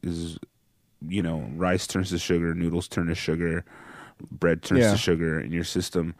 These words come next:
Speaker 1: and it uses that as energy first. So, yeah, just basically you have to just not have that much. You keep, limit your day to twenty-five, uh, twenty-five grams of carbs, and if you're eating just vegetables
Speaker 2: Mm-hmm.
Speaker 1: and chicken in one day, I mean, it's gonna take a,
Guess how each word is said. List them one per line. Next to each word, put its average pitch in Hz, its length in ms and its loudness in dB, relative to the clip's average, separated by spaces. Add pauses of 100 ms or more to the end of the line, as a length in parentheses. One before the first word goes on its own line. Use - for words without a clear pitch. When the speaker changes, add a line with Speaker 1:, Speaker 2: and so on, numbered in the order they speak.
(460)
Speaker 1:
and 90 160 0
it 82 80 4
uses 85 460 2
that 82 280 0
as 87 200 -2
energy 85 420 -2
first. 76 520 -4
So, 76 400 -6 (1120)
yeah, 90 200 4
just 92 200 -2
basically 113 340 6
you 104 60 8
have 95 80 2
to 95 100 2
just 87 160 -6
not 90 240 0
have 85 300 0
that 85 180 0
much. 82 340 -2
You 87 140 0
keep, - 340 0
limit 101 320 6
your 95 160 4
day 95 160 4
to 95 100 2
twenty-five, 87 760 0 (240)
uh, 76 360 2
twenty-five 90 400 2
grams 87 300 0
of 78 80 -6
carbs, 87 560 0 (240)
and 82 240 -4
if 85 160 -6
you're 87 100 0
eating 90 260 2
just 85 180 -4
vegetables 113 360 2
Speaker 2:
Mm-hmm. 110 80 2
Speaker 1:
and 110 80 0
chicken 87 380 0
in 82 140 -2
one 82 200 -2
day, 85 420 0
I 85 100 -6
mean, 87 160 0
it's 90 100 -4
gonna 123 140 4
take 123 260 2
a, 95 100 4